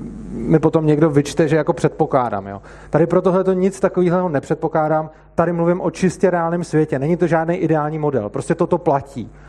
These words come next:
A platí to i bez dokonalé konkurence. Prostě i když budu jedinej, kdo produkuje nějaký, nějaký statek a, a va-,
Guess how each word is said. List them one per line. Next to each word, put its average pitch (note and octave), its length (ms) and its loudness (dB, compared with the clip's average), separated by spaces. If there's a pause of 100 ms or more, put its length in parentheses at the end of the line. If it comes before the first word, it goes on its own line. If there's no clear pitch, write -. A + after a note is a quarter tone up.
(380)
A C#3+ 380 0
platí E3 260 -2
to F#3+ 160 0
i F#3 60 4
bez F3+ 160 2
dokonalé D#3+ 360 0
konkurence. C3+ 520 -4
Prostě D3 280 -2
i F3 120 2
když E3+ 180 0
budu F3+ 300 2 (340)
jedinej, F#3 560 2
kdo F3 140 2
produkuje E3+ 420 2
nějaký, E3+ 500 0
nějaký D#3 320 0
statek D3+ 600 -2 (220)
a, D3 360 0
a D3 220 -2
va-, D#3 160 0